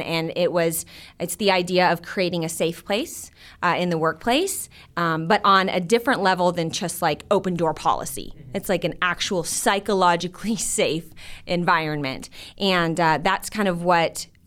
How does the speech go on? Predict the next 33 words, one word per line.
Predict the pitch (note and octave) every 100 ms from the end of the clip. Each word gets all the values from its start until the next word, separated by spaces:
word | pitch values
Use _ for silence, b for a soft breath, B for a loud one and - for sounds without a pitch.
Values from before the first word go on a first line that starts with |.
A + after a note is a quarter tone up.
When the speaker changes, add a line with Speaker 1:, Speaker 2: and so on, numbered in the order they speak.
| -
Speaker 1:
that | F3+ D#3+ -
whole | - F#3+ F3
consistency | G3 E3 F3+ F3 F#3+ F3 - F3+ F3 E3+ -
will | F3 D#3+ D3+
lend | D#3 E3 A3 -
to. | - D4 E4 F#4+ G4 B B B -
Um, | E3+ D#3+
so | - A3
whatever | A#3+ B3+
you | C4
do, | E4 G#3+ -
pick | - D#4 D4
it, | E3+ -
pursue | - A3 G#3 - C#4+ D#4
it, | F3 - B B B
give | G#3
it | C4
a | D4+
couple | - C#4 C#4 C4+ C4+
quarters | C4+ - A#3+ D4 -
to | A#3+
flesh | - G#3+ G#3+ C#4
out. | D4 G3 -
Maybe | E3+ F#3+ A#3+
it | A3
resonates, | G3+ G3 A3+ A#3+ A#3+
maybe | F#3+ F3 F#3+ F#3+
it | -
doesn't, | E3 E3+ G#3 -
just | - F3 E3+
bob | E3 F3
and | E3
weave. | D#3+ D#3+ B3